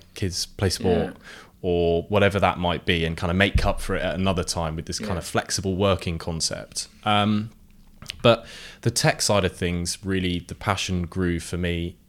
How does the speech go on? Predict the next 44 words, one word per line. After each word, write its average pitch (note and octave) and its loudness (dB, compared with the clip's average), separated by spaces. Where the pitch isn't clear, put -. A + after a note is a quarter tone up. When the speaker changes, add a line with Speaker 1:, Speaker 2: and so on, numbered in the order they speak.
Speaker 1:
um, D#2+ -6
towards F#2 -2
the F#2 0
end E2 -2
of D#2+ -6
uni D#2+ -2
and D#2 -4
into F2 -6
my E2 -6
first D#2+ -6
job. D#2 -6
So, D#2 -2
Speaker 2:
Yeah. E2 -4
Speaker 1:
um, E2 -6
not A#2 4
something G2+ -2
I'd F#2+ -2
always G#2+ 0
wanted F2+ -4
to E2 -8
do, D#2+ -2
Speaker 2:
Yeah. - -16
Speaker 1:
but F#2 -2
it's - -4
certainly F2+ -2
somehow E2+ 0
a E2 2
lifestyle E2 0
that D#2 -2
I D#2+ -4
wanted E2 -4
to - -8
kind D#2+ -8
of D2+ -10
get - -4
to. F#2 -6
Speaker 2:
So, A2 -6
yeah, A#2 -4
so A#2+ -10
there B2+ 4
was A#2+ 2
an C3+ 2
appeal C3+ 2
to A#2 0